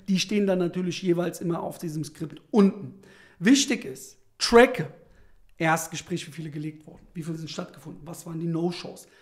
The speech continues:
Genauso im Setting, genauso im Strategiegespräch,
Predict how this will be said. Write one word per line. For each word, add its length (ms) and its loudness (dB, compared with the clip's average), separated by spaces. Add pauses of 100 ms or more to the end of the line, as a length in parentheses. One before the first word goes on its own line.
(120)
Genauso 400 -2
im 80 -2
Setting, 440 -6 (260)
genauso 500 0
im 100 -4
Strategiegespräch, 1000 -8